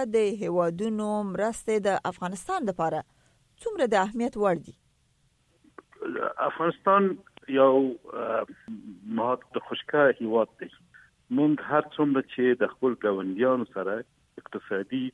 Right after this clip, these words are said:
Speaker 2: ترانزیتي او تجارتي همکاري ولرو، نه یوازې موږ په ګټه، دوی په ګټه هم ده. او خوشبختانه په دا څلور پنځو کلو کې زموږ اقتصادي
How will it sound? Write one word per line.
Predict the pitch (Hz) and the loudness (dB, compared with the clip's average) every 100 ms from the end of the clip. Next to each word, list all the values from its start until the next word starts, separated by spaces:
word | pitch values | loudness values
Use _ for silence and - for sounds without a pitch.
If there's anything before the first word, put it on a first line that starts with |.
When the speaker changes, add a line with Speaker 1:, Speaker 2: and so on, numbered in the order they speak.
| - | -4
Speaker 2:
ترانزیتي | 92 87 95 - 117 | -4 -4 -12 -4 0
او | 101 95 | 0 -2
تجارتي | 98 90 - 107 | -4 -4 -4 -6
همکاري | 95 98 107 120 | -6 -4 -2 -2
ولرو، | 92 82 107 - - - - - _ _ 113 | -4 -8 -10 -12 -20 -20 -20 -20 _ _ 4
نه | 147 | 6
یوازې | 156 147 143 | 8 6 4
موږ | 147 135 | 2 2
په | 131 | 2
ګټه، | 127 120 110 | 2 2 2
دوی | 120 104 | 0 0
په | 95 | -2
ګټه | 92 - | -2 -4
هم | 80 80 | -16 -20
ده. | - - 123 | -20 -6 -4
او | - | 4
خوشبختانه | 180 - 160 - 165 165 180 _ _ _ _ - | 4 6 2 4 4 6 2 _ _ _ _ 2
په | 120 | 4
دا | 120 | 4
څلور | 135 156 156 | 4 0 2
پنځو | 135 131 143 | 2 2 0
کلو | 120 147 160 | 2 2 2
کې | 107 87 - - - - | -2 -6 -10 -20 -20 -12
زموږ | - 135 151 147 117 | -2 2 2 2 -2
اقتصادي | - - 110 110 147 | -6 -2 0 0 -2